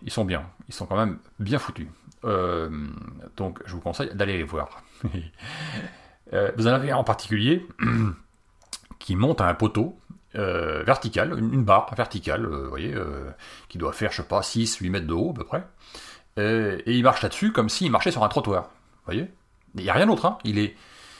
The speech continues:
il est tout seul, tout seul, il a, il a pas d'équipement particulier, il a pas de harnais, il a rien, il, il trimballe là-dessus comme s'il avait un, comme s'il trimballait sur un trottoir, voilà, comme s'il marchait. Il court, il monte, il descend, euh,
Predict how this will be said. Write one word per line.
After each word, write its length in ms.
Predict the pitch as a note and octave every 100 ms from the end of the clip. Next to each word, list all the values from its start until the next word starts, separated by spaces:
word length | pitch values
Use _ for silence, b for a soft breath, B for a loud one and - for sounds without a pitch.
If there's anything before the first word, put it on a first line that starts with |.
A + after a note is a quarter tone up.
| B -
il 320 | - - A#2
est 160 | A2+ -
tout 100 | G#3+
seul, 440 | F#3+ D#3+ A2 F2+ -
tout 100 | E3+
seul, 280 | - F3+ A#3
il 80 | B2
a, 40 | -
il 120 | A2+
a 20 |
pas 140 | - C#3
d'équipement 340 | C3 A#2+ C3+
particulier, 400 | A#2+ A2+ G2+ E3
il 100 | F#3+
a 40 |
pas 140 | A2 A#2
de 100 | A2
harnais, 240 | F2+ C#3+
il 80 | G3+
a 60 | F#2
rien, 380 | D#2+ C#3 G3+ - -
il, 140 | C3 A2+ -
il 160 | B2+
trimballe 340 | - - D#3 B2+
là-dessus 260 | G2+ -
comme 160 | - A#2
s'il 200 | - E3+
avait 120 | A2
un, 380 | D3 C3 - -
comme 140 | A#2 A2
s'il 240 | F3+ D#3+
trimballait 320 | - - A2+
sur 140 | D#3+ B2+
un 40 |
trottoir, 460 | - A2 F#2+ F#2 - _
voilà, 200 | F#2 D#2+
comme 140 | - A2+
s'il 140 | E3
marchait. 400 | D#3 - G2 - B B B B -
Il 120 | A2+
court, 460 | - F3+ G#3 G#3
il 80 | C#3
monte, 380 | A#2+ F3 G#3 -
il 40 |
descend, 580 | G#2 A2+ - F#3 F#3 F3
euh, 120 | C#3+